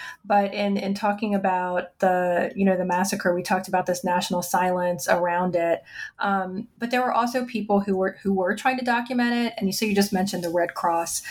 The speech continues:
Um, but I also wanted to ask too, um, in reading your book too, I noticed, you know, there are all of these footnotes about, you know, commissions and interviews, um, and other authors who wrote about the, the massacre. Um,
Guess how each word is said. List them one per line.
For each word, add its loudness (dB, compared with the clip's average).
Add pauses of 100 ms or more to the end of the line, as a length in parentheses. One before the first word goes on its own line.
(240)
Um, -2
but -2
I 0
also -2
wanted 0
to -6
ask 0
too, 0 (100)
um, -2
in 2
reading 2
your 2
book -4
too, 0
I 2
noticed, 0
you -2
know, -2
there -2
are 6
all 4
of -2
these -2
footnotes 0
about, 0
you -8
know, -4
commissions 0 (320)
and -2
interviews, 0 (260)
um, 0
and -4
other 2
authors 0
who -2
wrote 2
about 0
the, 2
the -6
massacre. 0 (400)
Um, 2